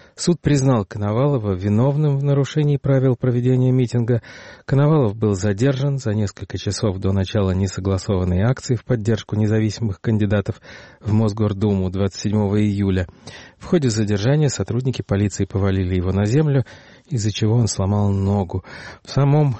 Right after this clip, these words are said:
митинге дизайнер после этого не участвовал. Коновалов оспорил действия сотрудников полиции в Следственном комитете,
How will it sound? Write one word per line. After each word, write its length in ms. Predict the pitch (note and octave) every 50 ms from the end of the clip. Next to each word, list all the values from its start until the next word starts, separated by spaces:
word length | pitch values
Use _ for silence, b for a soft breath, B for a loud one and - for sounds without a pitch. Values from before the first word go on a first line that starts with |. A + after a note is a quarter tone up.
| - -
митинге 580 | G3 C#3+ A#2 C3+ D3+ - - C#3 C3 A#2+ B2
дизайнер 480 | A2 A2 G#2 G2 A2 A2 G#2+ G#2+ G#2+ -
после 320 | - G#2+ F#2+ - A2+ G#2
этого 180 | G2 - - G#2+
не 240 | G2+ G#2 A#2 C3 C3+
участвовал. 680 | A#2+ G2+ - - G2+ F#2 E2 - - - - F#2+ F2+
Коновалов 640 | - - F#2+ G2+ G#2+ A#2 C#3+ D#3+ D#3+ C#3+ - - - - -
оспорил 520 | C#3 A#2+ - - - A#2+ G#2 F#2 F2 E2+
действия 380 | E2+ F2 F2 E2+ - - - -
сотрудников 580 | - G2+ F#2 - G#2 F2+ G#2 G#2+ - A#2 -
полиции 400 | - C#3+ D3+ E3 D#3+ - - D3+
в 60 | B2+
Следственном 520 | - - C3 A#2 G#2 - - - G#2 G2 F#2
комитете, 560 | - G#2 G#2 G#2 G2+ - E3 E3 - D#3+ D3